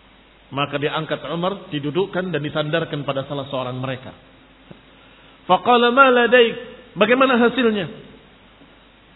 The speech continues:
"Alladhi tuhib." Kata anaknya, "Alladhi tuhib." Apa yang kau suka? Hasilnya adalah, "Apa yang kau suka, ya Amirul Mukminin?" Adinat.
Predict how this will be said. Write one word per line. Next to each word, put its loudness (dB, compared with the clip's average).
"Alladhi -2
tuhib." -8
Kata -2
anaknya, -4
"Alladhi 2
tuhib." -2
Apa -6
yang -6
kau -10
suka? -16
Hasilnya 0
adalah, -2
"Apa 0
yang -2
kau -6
suka, -6
ya -8
Amirul -6
Mukminin?" -12
Adinat. -4